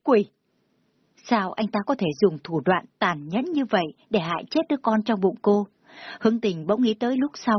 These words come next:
khi phá thai. Thai nhi được cô ôm trong lòng bàn tay, tay vẫn lưu lại hơi ấm, liền cảm thấy tim như bị xé rách.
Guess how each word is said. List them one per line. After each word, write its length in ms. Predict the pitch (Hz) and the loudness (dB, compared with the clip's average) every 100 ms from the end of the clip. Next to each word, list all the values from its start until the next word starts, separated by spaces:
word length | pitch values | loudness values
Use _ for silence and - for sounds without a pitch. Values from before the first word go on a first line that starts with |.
| 196 | 0
khi 180 | 220 208 | 0 2
phá 180 | 202 233 - | 0 -4 -2
thai. 180 | 214 208 - _ _ _ _ - - | 0 0 -4 _ _ _ _ -16 -2
Thai 160 | 214 | 0
nhi 240 | 196 196 190 | 2 0 0
được 180 | 170 - | -2 0
cô 180 | 214 | 0
ôm 160 | 240 220 | 2 0
trong 180 | 240 226 | 0 2
lòng 180 | 190 147 | 0 0
bàn 160 | 147 131 | -4 -2
tay, 140 | 202 196 190 _ _ | -2 -2 -6 _ _
tay 220 | 220 214 202 | -2 -2 -4
vẫn 100 | 240 | -2
lưu 180 | 254 | -2
lại 260 | 196 180 - | -2 -4 -2
hơi 140 | 170 190 | 0 0
ấm, 280 | 196 175 226 _ - - - | 0 -2 -6 _ -20 -20 2
liền 280 | 220 202 180 | 4 4 0
cảm 200 | 180 143 | -4 -2
thấy 140 | 214 254 | -2 -2
tim 140 | 269 | 0
như 200 | 269 247 | 4 4
bị 220 | 226 196 196 | 6 4 2
xé 240 | - 208 | -2 -2
rách. 220 | 240 269 | 0 -2